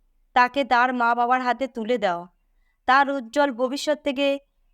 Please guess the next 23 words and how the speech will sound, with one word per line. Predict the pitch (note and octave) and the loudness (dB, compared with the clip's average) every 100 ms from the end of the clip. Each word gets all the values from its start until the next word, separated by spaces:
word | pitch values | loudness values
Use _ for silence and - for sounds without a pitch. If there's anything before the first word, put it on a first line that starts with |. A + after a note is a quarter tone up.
| - | 0
তাকে | A#3+ A#3+ C#4+ | 0 2 -2
তো | C#4+ | 0
আমরা | C#4 B3+ C4 C4 | 0 2 0 -2
বঞ্চিত | B3 B3 A#3+ C#4 | -2 -4 -4 -4
করতে | C#4 C#4 C#4+ | -2 -2 -2
পারি | C4 C4+ C4+ | 0 0 0
না | C4+ | -2
মা।" | C4+ C#4 - _ _ _ _ G3+ | -2 -6 -12 _ _ _ _ 0
"বাবা!" | G#3+ A3+ D4 C#4 - _ _ _ | 2 4 2 0 -8 _ _ _
আত্মস্বরে | A3+ B3 - D4 D4 D4 | -2 0 -2 -2 0 0
রমা | C4+ B3 C4 | 0 0 -2
চিৎকার | C4+ A#3+ - C4+ | -4 -8 -2 -2
করে | C4+ A3+ | -2 -4
উঠল। | G#3 F#3 F3+ - _ _ _ - | -6 -8 -12 -14 _ _ _ -6
"জানি | A3 B3 C#4+ | 0 0 0
মা, | C#4 B3 C4+ - | -2 -4 -6 -12
সব | - C4+ A#3+ | 0 0 2
জানি, | B3 A3+ G3+ G3 _ _ G#3+ | -2 -2 -4 -12 _ _ -6
বুঝি | C4 C#4+ | -4 -2
সব।" | D#4 B3 G3+ - _ _ _ _ - | -4 -4 -6 -6 _ _ _ _ 0
পরমেশবাবু | C4 C#4 D4 D4 D4 C#4+ D4 | 2 2 0 0 0 0 -2
বলতে | C4 C4+ A#3 C#4 | -2 -2 0 2
লাগলেন, | C#4 C4+ C#4 C#4 | 0 0 -2 -4